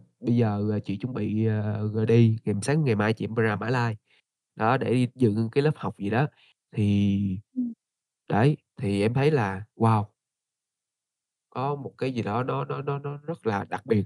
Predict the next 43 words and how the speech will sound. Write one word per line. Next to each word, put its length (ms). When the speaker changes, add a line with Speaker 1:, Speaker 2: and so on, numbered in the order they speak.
Speaker 1:
lần 140
đầu 160
tiên 200
em 120
được 160
cảm 220
nhận 240
về 220
cái, 240
gọi 160
là, 160
năng 180
lượng 240
chữa 160
lành 240
á, 80
ngay 200
trực 140
tiếp 180
luôn, 200
qua 340
Speaker 2:
Ừm. 60
Speaker 1:
cơ 180
thể 160
vật 140
lý. 260
Và 100
đúng 220
hai 220
ngày 160
sau 280
là 120
cái 200
chỗ 120
đó 120
của 80
em 140
hết 140
đau. 240
Speaker 2:
Wow! 560
Speaker 1:
Đúng 120
hai 180
ngày, 300